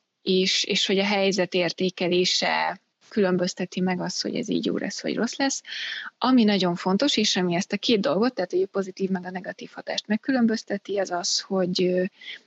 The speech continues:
mennyire tudunk még működni egy helyzetben. Tehát, hogyha azt vesszük észre, hogy a szorongás olyan szintet ér el, hogy már nem tudunk működni, már, ö,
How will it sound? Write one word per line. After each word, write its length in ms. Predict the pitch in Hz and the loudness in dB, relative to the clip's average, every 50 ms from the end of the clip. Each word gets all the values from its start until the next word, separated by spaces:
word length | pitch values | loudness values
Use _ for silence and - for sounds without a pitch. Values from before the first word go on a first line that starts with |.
| _ | _
mennyire 340 | _ 220 240 269 277 240 214 | _ 2 4 4 4 4 2
tudunk 300 | 196 - 208 190 190 190 | 2 2 2 4 4 4
még 140 | 190 185 175 | 4 4 4
működni 460 | 185 190 185 180 - 190 185 - 185 | 4 4 2 2 0 -2 0 0 0
egy 140 | 180 180 - | 0 0 -2
helyzetben. 600 | - 190 180 180 180 190 185 185 180 180 175 175 | -4 -4 -4 -2 -2 -2 -2 -2 0 -2 -2 -2
Tehát, 180 | 175 185 185 - | -4 -6 -6 -6
hogyha 220 | 190 180 - 196 | -4 -2 0 0
azt 140 | 214 262 - | 0 0 0
vesszük 380 | - 254 - - - 190 - | -2 -2 0 0 -4 -4 0
észre, 300 | - 185 180 - - - | 0 0 0 0 0 0
hogy 160 | 226 208 190 196 | 0 0 0 -2
a 40 | |
szorongás 560 | 180 - - 226 226 220 196 180 180 185 - - | -2 -2 0 2 2 2 2 2 0 0 -2 -2
olyan 240 | 196 185 - 175 | -4 -4 -4 -6
szintet 600 | 180 - - - - 208 202 196 190 185 180 - | -6 -8 -4 0 4 4 4 4 4 0 -4 0
ér 220 | 180 180 185 180 180 | 0 2 2 2 2
el, 260 | 170 165 175 202 208 | 0 0 0 0 -2
hogy 200 | 220 226 196 180 185 | -2 -2 -2 -2 -2
már 160 | 190 180 180 | -2 -2 2
nem 200 | 190 202 202 208 | 2 2 2 2
tudunk 380 | - 214 190 185 185 185 185 - | 0 0 0 2 0 0 0 0
működni, 580 | 196 185 180 175 - - 185 185 190 180 175 180 | 0 0 0 0 0 -2 -2 0 2 0 2 2
már, 460 | 180 180 175 180 180 175 180 180 180 | 0 0 0 0 0 0 0 0 0
ö, 260 | 185 180 180 180 185 | 0 0 0 -2 -2